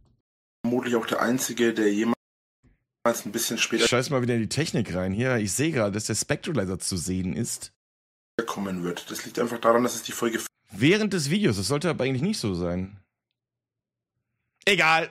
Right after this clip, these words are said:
Speaker 2: Freunde, es ist der letzte Dragon Monday, der letztigste Dragon Monday,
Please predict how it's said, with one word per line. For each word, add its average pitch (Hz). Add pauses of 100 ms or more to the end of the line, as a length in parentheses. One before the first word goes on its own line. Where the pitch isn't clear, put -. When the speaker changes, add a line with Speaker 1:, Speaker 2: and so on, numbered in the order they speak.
Speaker 2:
Freunde, 226
es 196
ist 214
der 214
letzte 202
Dragon 190
Monday, 180 (200)
der 208
letztigste 208
Dragon 180
Monday, 165